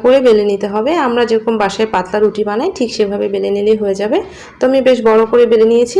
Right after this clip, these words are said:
এখন একটা নাইফ দিয়ে আমি নিমকি কেটে নিচ্ছি। এটা আমরা সবাই করতে পারি। নিমকি অবশ্যই ছোট ছোট করে কেটে নিতে হয়, তো আমি সেভাবে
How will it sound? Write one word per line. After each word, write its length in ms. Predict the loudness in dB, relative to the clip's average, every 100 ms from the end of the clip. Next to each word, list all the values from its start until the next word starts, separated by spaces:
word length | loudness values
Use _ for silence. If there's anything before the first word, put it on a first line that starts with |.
| 0
এখন 140 | 2 0
একটা 140 | 2 0
নাইফ 200 | 0 -2 -6 -4
দিয়ে 160 | -2 0
আমি 160 | 0 0 -2 -8 -8
নিমকি 320 | 0 2 2 0
কেটে 180 | 2 2 0
নিচ্ছি। 220 | 0 -2
এটা 100 | -2 0
আমরা 160 | 0 0
সবাই 180 | 2 2 0
করতে 200 | -2 -2
পারি। 180 | -2 0 -2 -4 -20 -8 -4
নিমকি 300 | -2 0 0 2
অবশ্যই 300 | 2 0 -2
ছোট 80 | -2 -2
ছোট 100 | -4 0
করে 140 | 2 2 0
কেটে 180 | 0 0
নিতে 160 | -2 -2
হয়, 160 | -2 -2 -4 -6
তো 60 | -2
আমি 100 | 0 -2
সেভাবে 260 | -2 0